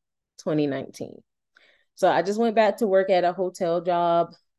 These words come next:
I had. I was a front desk agent. I got that job back. I went to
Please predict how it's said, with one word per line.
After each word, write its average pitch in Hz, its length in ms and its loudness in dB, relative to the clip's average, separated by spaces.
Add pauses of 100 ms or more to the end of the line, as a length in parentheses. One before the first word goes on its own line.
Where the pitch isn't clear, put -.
(120)
I 170 120 -8
had. 165 300 -2
I 156 80 2
was 143 100 -2
a 151 140 -6
front 165 240 -4
desk 160 340 -4
agent. 160 680 -4 (580)
I 143 100 -6
got - 220 0
that 165 200 0
job 160 280 0
back. 165 440 4
I 151 180 -4
went 165 220 -8
to 156 180 -4